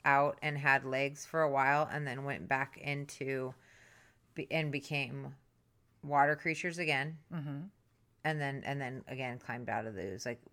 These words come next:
Speaker 1: because the way babies' noses close, there's, like, certain things,
Speaker 2: Their
Speaker 1: the way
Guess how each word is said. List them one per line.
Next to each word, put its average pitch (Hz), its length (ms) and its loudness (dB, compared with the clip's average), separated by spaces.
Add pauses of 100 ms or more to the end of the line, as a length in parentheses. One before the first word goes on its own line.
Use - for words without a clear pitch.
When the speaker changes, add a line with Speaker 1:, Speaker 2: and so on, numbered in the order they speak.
Speaker 1:
because 139 460 0 (500)
the 151 100 -2
way 151 180 4
babies' 143 720 -2 (120)
noses 143 460 -2
close, 143 520 2
there's, 147 220 -2
like, 123 160 2
certain 160 260 0
things, 147 340 -4
Speaker 2:
Their - 80 -6
Speaker 1:
the 151 120 4
way 156 100 10